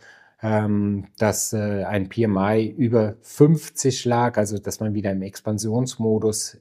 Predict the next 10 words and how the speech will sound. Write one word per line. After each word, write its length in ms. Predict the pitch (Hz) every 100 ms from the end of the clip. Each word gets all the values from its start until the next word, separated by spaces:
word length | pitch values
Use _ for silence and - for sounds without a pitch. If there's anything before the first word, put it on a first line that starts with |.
| _ -
ist. 400 | 135 135 - - - _ _ _ _ -
Ähm, 300 | 113 110 107
China 260 | - 131
hält 220 | 113 120 -
sich 180 | 120
aus 180 | 107 101
den 360 | 117 107 110 - _ _ _ -
weltweiten 520 | 113 110 120 120 120
Konflikten 680 | 110 107 - 113 _ - 104
heraus. 500 | 95 98 117 -